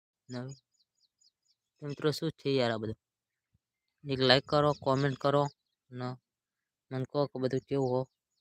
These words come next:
ફાર્મિંગ લાઈફ કેવી હો, જોઈ લો બધું. તો મિત્રો, હજુ સુધી કોઈની લાઈક કે કોમેન્ટ આવી નથી.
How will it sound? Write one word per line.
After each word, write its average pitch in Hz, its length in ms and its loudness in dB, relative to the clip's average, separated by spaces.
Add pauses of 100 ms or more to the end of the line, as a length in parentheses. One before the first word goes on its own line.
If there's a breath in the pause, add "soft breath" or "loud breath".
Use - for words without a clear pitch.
(960)
ફાર્મિંગ 131 300 -2
લાઈફ 139 240 -2
કેવી 143 260 -2
હો, 131 80 -6 (1200)
જોઈ 139 140 0
લો 135 80 4
બધું. 127 260 -4 (1900)
તો - 120 -20
મિત્રો, 139 280 -6
હજુ 123 180 -2
સુધી 131 260 -4
કોઈની 135 260 -2
લાઈક 131 220 0
કે - 140 -14
કોમેન્ટ 127 380 -4
આવી 127 260 -2
નથી. 143 260 -10